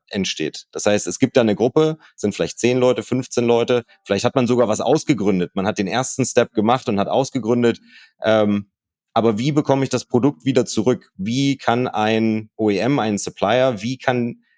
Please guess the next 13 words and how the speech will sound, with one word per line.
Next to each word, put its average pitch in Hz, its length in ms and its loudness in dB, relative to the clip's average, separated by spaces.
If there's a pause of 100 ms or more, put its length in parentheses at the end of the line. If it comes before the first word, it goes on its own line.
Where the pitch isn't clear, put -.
(100)
der 113 500 2
aus 127 460 -2
dieser 127 400 0
Innovation 113 720 0
heraus, 139 580 -2 (260)
die 107 80 0
nicht 147 240 0
keine 135 200 2
Produktinnovation 117 760 0
ist, 101 80 -2
sondern 98 260 -2
wirkliche 127 300 -4
Business-Innovation, 131 800 -2